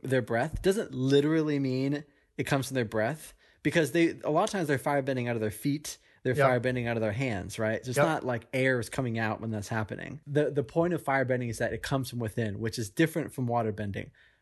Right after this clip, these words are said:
Speaker 1: Waterbending
Speaker 2: Yeah.
Speaker 1: and, like, air, airbending and stuff, the pa-, that's all around them, and that,
Speaker 2: Yeah, yeah,
Speaker 1: that
Speaker 2: you're
Speaker 1: influences
Speaker 2: manipulating
Speaker 1: the,
Speaker 2: the
Speaker 1: like,
Speaker 2: elements. Yeah.
Speaker 1: Exactly. Firebending is unique, and that's what, that's what's, um, talked about in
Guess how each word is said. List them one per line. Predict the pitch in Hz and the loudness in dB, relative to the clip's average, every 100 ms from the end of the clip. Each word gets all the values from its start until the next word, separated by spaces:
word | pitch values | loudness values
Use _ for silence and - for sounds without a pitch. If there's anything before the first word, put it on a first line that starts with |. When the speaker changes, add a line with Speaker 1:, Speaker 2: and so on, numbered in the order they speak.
| _ | _
Speaker 1:
Waterbending | 135 147 165 156 147 147 | 2 4 4 4 4 4
Speaker 2:
Yeah. | 127 143 - | 4 2 0
Speaker 1:
and, | 135 127 | 0 0
like, | 117 113 - | -2 -4 -2
air, | 127 127 123 - | 0 0 -2 -4
airbending | 123 120 120 117 117 | -2 0 -2 -2 -2
and | 117 | -4
stuff, | 101 117 107 - _ _ _ _ | -4 -2 -2 -6 _ _ _ _
the | 135 127 | -4 -2
pa-, | 127 151 | 2 2
that's | 123 147 180 | 2 2 4
all | 170 | 4
around | 135 127 127 | 4 4 2
them, | 113 107 127 | -2 -2 0
and | 143 | 4
that, | |
Speaker 2:
Yeah, | 147 135 131 | 8 8 8
yeah, | |
Speaker 1:
that | 131 | 6
Speaker 2:
you're | 131 | 6
Speaker 1:
influences | 131 139 170 170 | 4 6 6 6
Speaker 2:
manipulating | 156 139 135 | 6 4 4
Speaker 1:
the, | |
Speaker 2:
the | 131 | 2
Speaker 1:
like, | 131 123 | 2 2
Speaker 2:
elements. | 123 117 127 120 - - | -2 -2 -4 -6 -8 -12
Yeah. | 139 123 120 | -6 -6 -4
Speaker 1:
Exactly. | - 131 127 110 - 82 - _ - | -4 0 0 -2 -6 -10 -12 _ 0
Firebending | 147 165 151 156 139 | 4 4 4 2 0
is | 117 | 0
unique, | 120 117 127 113 - | -2 0 -2 -4 -4
and | 127 | -2
that's | 143 | 0
what, | 160 147 127 - | 0 -2 -2 -2
that's | 127 123 | -2 0
what's, | 143 - - - | -4 -6 -18 -8
um, | 139 123 117 120 | -4 -2 -4 -6
talked | - 135 123 | -2 -2 0
about | 120 110 110 - | -4 -4 -6 -6
in | 117 107 110 | -6 -4 -6